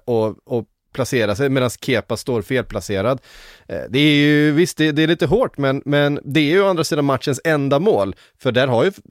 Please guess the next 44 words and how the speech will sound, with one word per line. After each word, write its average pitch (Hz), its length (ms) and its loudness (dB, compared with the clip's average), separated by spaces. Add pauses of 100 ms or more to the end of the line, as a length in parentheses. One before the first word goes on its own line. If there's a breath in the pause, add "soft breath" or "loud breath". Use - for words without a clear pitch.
(200)
Chelsea 127 340 -2
liksom 110 400 -4
försvarat 120 460 0
sig 196 120 2
med 143 140 2
näbbar 120 460 2
och 101 140 -2
klor 110 240 -4
mot 101 200 -4
den 104 80 -6
här, 98 140 -2 (260 loud breath)
det 101 80 -4
här 101 60 0
massiva 120 480 -2
bollövertaget, 107 840 0
och 101 180 -2 (260 loud breath)
de 117 160 -4
skapar 139 400 0
ju 123 80 2
o-, 143 260 0
oändligt 147 340 0
mycket 131 260 -2
halvchanser, 170 840 -2
City. 95 360 -6
Det 104 100 -2
är 147 40 2
inte 202 200 -2
jättemycket 101 800 -6 (140)
helchanser. 110 540 -4
Det 143 60 2
är 175 40 2
Grealish 143 440 0
friläge, 113 680 0 (460 loud breath)
eh, 113 220 0
som 107 200 -4
såklart 110 360 -2
ska - 140 -4
vara 107 100 0
mål. 101 360 -2 (300 soft breath)
Eh, 101 160 -4
det 123 200 0
är 120 60 0
någon 107 240 0
till. 95 340 -4